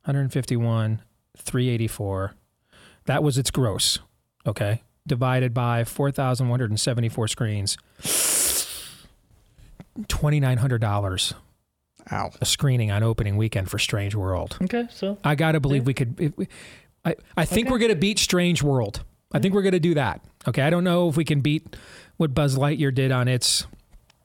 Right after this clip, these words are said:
Speaker 1: uh, per screen average, but I'm, I think we can beat the twenty-nine hundred dollars that, uh,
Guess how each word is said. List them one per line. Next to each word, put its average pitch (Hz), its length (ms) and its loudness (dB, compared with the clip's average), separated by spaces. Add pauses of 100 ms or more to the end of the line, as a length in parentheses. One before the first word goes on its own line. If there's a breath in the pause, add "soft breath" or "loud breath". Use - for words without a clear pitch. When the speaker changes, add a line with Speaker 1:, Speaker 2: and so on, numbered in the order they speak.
(380)
Speaker 1:
uh, 101 260 -2
per 123 200 0
screen 117 280 0
average, 107 360 -4
but 117 100 -2
I'm, 120 220 0
I 143 100 0
think 170 220 -2
we 170 80 2
can 143 180 0
beat 143 200 -2
the - 80 0
twenty-nine 143 520 0
hundred 139 200 0
dollars 117 440 0
that, 95 280 -6
uh, 98 160 -2